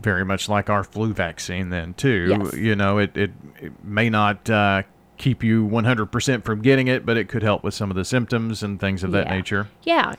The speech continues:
Speaker 2: And the symptoms, you know, if you see your dog coughing and sneezing, having a runny nose, fever, lethargic, um, eye discharge, kinda just what we feel like when we have the flu, reduced appetite, dehydration, um,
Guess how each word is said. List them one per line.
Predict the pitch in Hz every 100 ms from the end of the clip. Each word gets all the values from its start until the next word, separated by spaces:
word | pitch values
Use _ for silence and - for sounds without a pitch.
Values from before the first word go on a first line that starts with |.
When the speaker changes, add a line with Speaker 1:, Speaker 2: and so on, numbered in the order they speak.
| -
Speaker 2:
And | 214 196
the |
symptoms, | 190 269 277 277 247 240
you | 220
know, | 202 202
if | 202 190
you | 208
see | 196 214
your | 208
dog | 202 196 196
coughing | 196 208 208 202 196
and | 196
sneezing, | 190 202 185 170 - -
having | 180 202
a | 202
runny | 190 196 196
nose, | 190 170 151 -
fever, | - 208 180 156 147 -
lethargic, | 185 - 208 202 196 175 127 - -
um, | 180 175 170 -
eye | 202
discharge, | 208 196 185 - 196 165 -
kinda | 240 269 269
just | 254
what | 190 208 - - _
we | 180 180 254
feel | - 196 180
like | 180 156
when | 180 185
we | 185
have | 180 175
the | 165
flu, | - 185 175 156 - - -
reduced | 202 185 233 - 202
appetite, | 208 202 - 185 175 175
dehydration, | 156 214 196 202 190 190 190 - 170 170 -
um, | 185 185 180